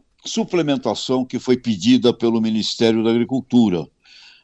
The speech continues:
na casa de dois bilhões de reais. O que ficou é um bilhão, isso é pouco, é insuficiente para uma atividade que vocês todos compreendem bem, nossos ouvintes, a céu aberto, problema climático, problema de pragas, doenças, ou seja,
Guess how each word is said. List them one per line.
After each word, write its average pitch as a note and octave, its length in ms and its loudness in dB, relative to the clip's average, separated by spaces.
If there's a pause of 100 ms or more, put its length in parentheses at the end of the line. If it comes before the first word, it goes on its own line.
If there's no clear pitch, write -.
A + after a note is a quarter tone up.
(120)
na G3+ 140 0
casa G#2+ 360 2
de G#2 180 0
dois B2 420 8
bilhões G#2 420 2
de G#2+ 80 -2
reais. F2+ 400 0
O F#2+ 80 -20
que - 100 -20
ficou A#2+ 380 0
é A#2 80 8
um B2 160 4
bilhão, B2 420 4
isso C#3+ 220 -2
é F3 40 2
pouco, B2 440 2
é - 20 -2
insuficiente B2+ 800 -2 (460)
para E3+ 100 4
uma F#3 140 6
atividade D3 680 4
que D3+ 300 -2
vocês C3+ 400 -6
todos B2+ 600 -2 (360)
compreendem B2+ 600 4
bem, A2+ 320 4
nossos F#2+ 340 -4
ouvintes, F#2 580 -6 (300)
a E2+ 160 -2
céu G#2+ 300 2
aberto, A#2 600 2
problema G2+ 400 -4
climático, G#2 680 0
problema G#2 320 -2
de G2 120 -4
pragas, G#2 540 0
doenças, G#2+ 380 -2
ou C3 160 -4
seja, A#2+ 360 0